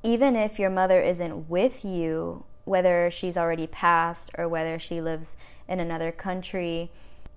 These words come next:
you can, you can have that experience, just simply witnessing, and you get to experience it. And it was so moving. Like,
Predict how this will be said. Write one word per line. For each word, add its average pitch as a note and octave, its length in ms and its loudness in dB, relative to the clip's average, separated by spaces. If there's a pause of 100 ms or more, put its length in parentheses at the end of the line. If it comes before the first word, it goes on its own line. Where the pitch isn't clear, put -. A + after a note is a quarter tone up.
you G3+ 200 -4
can, G3+ 440 -4 (120)
you G3+ 200 -2
can G#3+ 200 -4
have F#3+ 460 2
that F3 420 2 (320)
experience, G#3 880 -4
just - 280 -14
simply G#3+ 280 -4
witnessing, G3 720 -8 (540)
and F#3+ 420 0
you G3 80 -4
get G3 200 -4
to G3+ 140 -6
experience G3 880 -8
it. - 260 -8 (560)
And F#3+ 540 -2
it G#3 80 0
was G#3 140 -4
so G#3+ 720 2
moving. F#3+ 640 -6
Like, D#3+ 260 -6